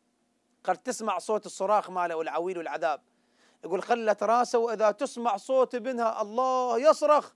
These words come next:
آه آه من شدة العذاب والحميم والنار. رفعت رأسها وعينها قد أهملتا بالدموع.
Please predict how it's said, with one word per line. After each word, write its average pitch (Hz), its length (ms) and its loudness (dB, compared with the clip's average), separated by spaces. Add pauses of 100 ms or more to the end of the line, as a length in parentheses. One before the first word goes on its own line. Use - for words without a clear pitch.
(260)
آه 294 520 6
آه 311 520 6
من 254 140 -2
شدة 285 400 2
العذاب 285 540 4
والحميم 285 680 2 (300)
والنار. 320 840 8 (800)
رفعت 247 500 6
رأسها 277 540 4
وعينها 277 720 4
قد 269 280 0
أهملتا 262 760 4
بالدموع. 262 640 4